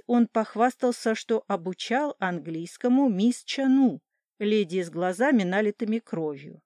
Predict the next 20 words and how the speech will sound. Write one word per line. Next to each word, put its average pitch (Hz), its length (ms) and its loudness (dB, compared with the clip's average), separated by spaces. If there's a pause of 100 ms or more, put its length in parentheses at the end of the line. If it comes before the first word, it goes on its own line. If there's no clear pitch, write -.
(120)
которая 311 360 0
проживала 226 640 0
в - 80 -14
той 208 220 -2
же 214 140 -2
гостинице 180 840 -6
и 202 200 -6
поехала 190 600 -2
с - 120 -14
нами 185 260 -2
на 190 100 -6
вечеринку. 175 760 -8 (380)
Поддавшись 240 760 2
общему 185 460 -2
духу, 320 580 0
Чана, 208 640 0
вопреки 190 440 -4
стандартам 180 720 -2
камбоджийской 170 760 -6
морали, 208 500 2